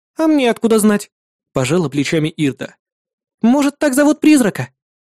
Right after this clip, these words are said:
"Ага, извращённый Така". В голове что-то промелькнуло, но я не смог уловить мысль.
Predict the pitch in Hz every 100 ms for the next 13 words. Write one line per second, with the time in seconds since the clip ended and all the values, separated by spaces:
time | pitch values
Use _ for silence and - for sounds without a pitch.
0 | _ _ _ _ 147 135 156 170 _ _
1 | _ - 147 143 135 - 196 190 185 -
2 | 135 - - - _ _ _ _ _ _
3 | _ _ - 143 170 214 269 247 254 220
4 | 220 202 185 214 247 220 208 190 208 202
5 | - 208 208 202 185 175 175 170 131 -
6 | -